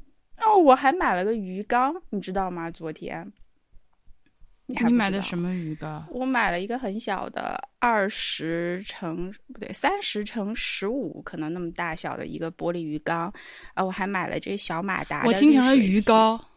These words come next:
Speaker 1: 鱼缸，哦，没有，鱼缸，是缸，缸。
Speaker 2: 好的，你要，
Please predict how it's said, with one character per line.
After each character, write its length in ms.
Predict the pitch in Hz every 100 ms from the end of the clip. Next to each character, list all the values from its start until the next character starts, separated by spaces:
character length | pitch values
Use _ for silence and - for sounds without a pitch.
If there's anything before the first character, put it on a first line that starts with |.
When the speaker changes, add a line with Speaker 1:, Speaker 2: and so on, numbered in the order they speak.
| _ - _
Speaker 1:
鱼 200 | 190 196
缸， 400 | 214 247 240 247 -
哦， 100 | 254
没 160 | 226
有， 220 | 233 196
鱼 180 | 185 202
缸， 420 | 226 247 247 262 285 -
是 140 | - -
缸， 340 | - 262 269 277 - - _ _ - _ _
缸。 380 | 277 294 294 320 - _ _ - _ - -
Speaker 2:
好 120 | 214
的， 80 | 208
你 120 |
要， 80 | 233